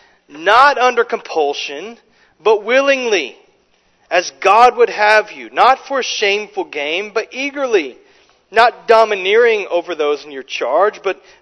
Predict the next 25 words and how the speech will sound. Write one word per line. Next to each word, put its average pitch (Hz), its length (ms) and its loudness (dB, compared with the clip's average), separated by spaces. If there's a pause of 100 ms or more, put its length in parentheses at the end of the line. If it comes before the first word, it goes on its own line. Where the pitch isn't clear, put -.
being 208 260 -2
examples 190 920 -4
to 160 120 -10
the 139 80 -14
flock." 170 600 0
So 160 280 -2 (360)
God 190 360 4
cares 190 320 -2 (120)
deeply 226 480 -2
about 170 420 4
the, 151 180 -2 (280)
the 160 80 -4
motives 185 800 6
and 151 120 -10
the 151 100 -10
attitudes 185 840 0
and 147 100 -16
the 143 60 -8
methods 175 600 -4
of 143 120 -10
those 160 340 -4
who 160 140 -8
lead 165 320 -8
his 147 160 -14
people. 143 460 -14